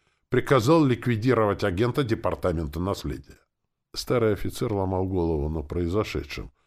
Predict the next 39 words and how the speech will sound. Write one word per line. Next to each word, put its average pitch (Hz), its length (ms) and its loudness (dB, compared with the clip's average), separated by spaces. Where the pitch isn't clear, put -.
вплоть 190 240 0
до 139 100 2
того 123 260 4
момента, 131 440 0
как - 220 -4
его 107 200 2
снова 170 340 0
ввели 104 300 0
в - 120 -2
кабинет 90 520 -2
вождя. 69 420 -6
Только 107 240 -2
в 165 60 2
этот 175 240 -2
раз 107 200 0
он 107 120 0
был 139 180 2
в 127 40 0
роли 131 220 2
не 127 120 0
докладчика, 95 920 -4
он 139 140 -2
был 151 120 4
в 117 60 4
роли 127 220 6
преступника. 113 880 -4
«Итак, 139 500 -4
мой 120 200 -2
бывший 117 580 0
друг», 117 400 -6
равнодушный 101 680 -2
взгляд 92 340 -2
вождя 92 340 -2
не 101 120 -2
обещал 87 440 -2
ничего 101 380 -2
хорошего 78 500 -4
старому 57 400 -10
разведчику. 60 640 -10